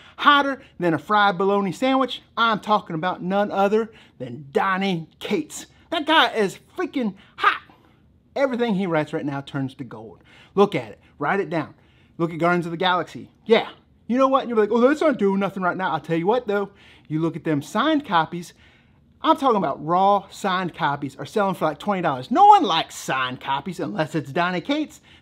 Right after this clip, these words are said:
They picking them up. What's normally selling for cover is selling for twenty dollars right now. Look it up. Twenty dollars. That's more than I spend at Keno down at the Piggly Wiggly on Tuesday nights.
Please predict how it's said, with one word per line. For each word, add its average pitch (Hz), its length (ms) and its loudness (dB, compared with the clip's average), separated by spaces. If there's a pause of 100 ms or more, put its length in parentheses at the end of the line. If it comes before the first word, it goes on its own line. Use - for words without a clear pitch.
They 131 120 -14
picking 180 300 -4
them 240 100 0
up. 285 200 -2 (340)
What's 147 220 -8
normally 185 280 2
selling 233 240 0
for 226 60 -10
cover 277 400 0
is - 80 -16
selling 156 280 -4
for 151 60 -12
twenty 185 260 -8
dollars 143 320 -8
right 127 180 -12
now. 131 280 -12 (220)
Look 247 260 6
it 190 240 2
up. 139 240 -6 (220)
Twenty 214 240 6
dollars. 139 340 -2 (220)
That's 226 220 -2
more 233 180 4
than 214 80 2
I 214 80 4
spend 208 300 2
at - 80 -10
Keno 240 360 4
down 196 220 2
at 202 140 -6
the 226 120 0
Piggly 214 140 -4
Wiggly 208 300 -2
on 190 120 0
Tuesday 220 300 -4
nights. - 460 -6